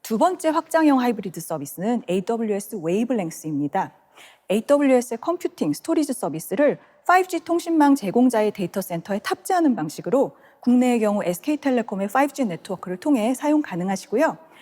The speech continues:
십 밀리세컨드 미만의 레이턴시가 요구되는 모바일 디바이스 서비스를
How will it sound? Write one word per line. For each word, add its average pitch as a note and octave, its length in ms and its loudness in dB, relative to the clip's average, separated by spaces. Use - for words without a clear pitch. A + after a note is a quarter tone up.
십 - 200 -8
밀리세컨드 F4 920 2
미만의 B3+ 440 4
레이턴시가 F#3 580 -4
요구되는 E3 520 0
모바일 G3 300 0
디바이스 F3 400 -6
서비스를 C#4+ 580 -2